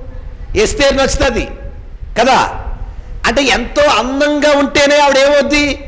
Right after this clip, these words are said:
నచ్చుతుంది. అమ్మా, ఆవిడ అంత అందంగా ఉండడానికి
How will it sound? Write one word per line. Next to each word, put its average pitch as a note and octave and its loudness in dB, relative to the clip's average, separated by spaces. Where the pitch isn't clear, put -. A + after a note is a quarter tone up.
నచ్చుతుంది. F#3+ 0
అమ్మా, G#3+ 0
ఆవిడ G#3+ 2
అంత G3 -2
అందంగా A#3 -2
ఉండడానికి A3 0